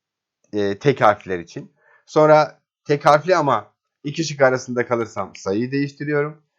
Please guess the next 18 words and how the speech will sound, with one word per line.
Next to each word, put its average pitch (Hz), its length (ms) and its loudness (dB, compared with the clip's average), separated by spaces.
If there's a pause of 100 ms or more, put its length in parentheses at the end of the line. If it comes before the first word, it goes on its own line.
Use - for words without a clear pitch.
(180)
Tek 151 220 -2
harfli 175 340 4
ama 147 360 0
sıfır 143 360 -6
veremiyorsam, 139 680 2
paydayı 127 380 2
sıfır 135 240 -10
yapıyorsa 135 460 -2
önce 127 280 -8
şıklarda 110 520 -6
koyuyorum. 143 480 -6 (680)
Aynı 170 300 4
taktikler 135 560 0
iki 143 240 -4
harfler 117 340 -2
için 107 240 -14
de 139 260 -4 (120)
geçerliydi. 110 760 -2